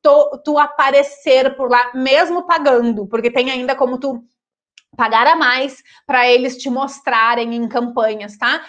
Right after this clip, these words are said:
Mas as tuas peças de amigurumi vão aparecer com peça de amigurumi de mais quinhentas, se duvidar até mil artesãs. Então,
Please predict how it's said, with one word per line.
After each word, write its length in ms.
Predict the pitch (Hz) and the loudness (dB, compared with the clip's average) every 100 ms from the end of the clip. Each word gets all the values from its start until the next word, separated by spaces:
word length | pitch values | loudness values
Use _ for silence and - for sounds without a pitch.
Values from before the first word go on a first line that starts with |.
| - - | -12 -6
Mas 160 | 254 | -2
as 160 | 302 - | -4 -4
tuas 280 | 339 440 - | -4 -4 -2
peças 280 | 294 294 247 | -4 -4 -8
de 80 | |
amigurumi 460 | 247 233 208 262 254 | -8 -6 -6 -4 -4
vão 140 | 226 277 | -4 -4
aparecer 480 | 302 294 294 339 | -4 -6 -6 -10
com 160 | 339 359 | -10 -8
peça 260 | 339 311 339 | -6 -4 -4
de 80 | |
amigurumi 480 | 320 254 240 294 320 | -6 -6 -6 -6 -6
de 80 | 254 | -6
mais 240 | 277 311 285 _ | -4 -4 -6 _
quinhentas, 840 | - 349 370 320 277 320 381 240 - | -16 -10 -8 -4 -2 -2 -4 -12 -14
se 100 | 240 | -10
duvidar 360 | 247 262 302 | -6 -2 0
até 180 | 330 349 370 | 0 -2 0
mil 480 | 285 285 294 311 311 - - | 0 2 4 4 2 -10 -6
artesãs. 640 | 226 233 233 233 170 175 220 | -4 0 0 0 -6 -6 -6
Então, 420 | 240 247 294 | -2 0 0